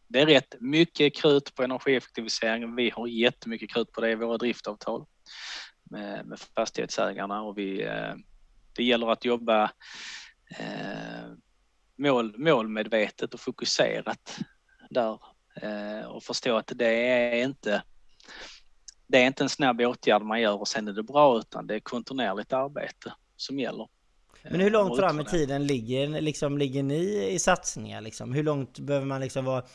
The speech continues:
Speaker 2: planerad fram på nya saker? Jag menar, eh, en annan blir ju ganska förvånad. Man går in, liksom, och tittar på datorn från dag till dag, så kommer det nya grejer och nya appar och nya funktioner och nya... Alltså,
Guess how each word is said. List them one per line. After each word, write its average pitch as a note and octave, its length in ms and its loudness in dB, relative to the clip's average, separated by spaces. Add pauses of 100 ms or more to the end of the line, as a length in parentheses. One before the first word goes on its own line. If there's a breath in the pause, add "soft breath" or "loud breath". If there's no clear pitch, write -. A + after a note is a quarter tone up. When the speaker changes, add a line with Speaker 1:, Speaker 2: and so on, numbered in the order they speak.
(420 soft breath)
Speaker 2:
planerad C#3 480 2
fram D#3+ 320 2
på D#3 160 -2
nya C#3+ 300 -2
saker? C3+ 440 -2
Jag C#3 100 2
menar, C3+ 260 -2 (260 soft breath)
eh, G#2+ 400 -4
en D#3 100 4
annan D3 480 2
blir D#3+ 120 0
ju D#3+ 140 2
ganska D#3 300 4
förvånad. C#3 560 2
Man C#3+ 120 0
går D3+ 120 0
in, C#3 180 -2
liksom, C3+ 280 -2
och C#3 220 -2
tittar C#3+ 200 -2
på C3 80 -2
datorn C3 580 -2
från C#3 140 -2
dag C3 200 0
till C3 100 -2
dag, C3 240 0
så C#3 120 -6
kommer C#3 220 -4
det C#3 100 -2
nya C3 280 -2
grejer D3 400 0
och C#3+ 160 0
nya C3+ 280 0
appar C#3 580 0
och C#3+ 80 -2
nya C#3 240 -2
funktioner C#3 680 -2
och D3 60 -2
nya... D3+ 280 -2
Alltså, C#3 300 -2